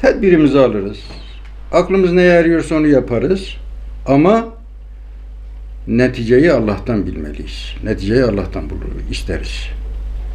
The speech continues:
Sebeplere müracaat. İşte aşağıdan yukarı çıkmışlar, ta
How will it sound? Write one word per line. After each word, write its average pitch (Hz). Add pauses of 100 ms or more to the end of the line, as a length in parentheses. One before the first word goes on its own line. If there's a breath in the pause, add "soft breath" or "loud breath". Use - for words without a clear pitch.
(400 loud breath)
Sebeplere 151
müracaat. 127 (840 soft breath)
İşte 165 (140)
aşağıdan 165
yukarı 151
çıkmışlar, 160
ta 156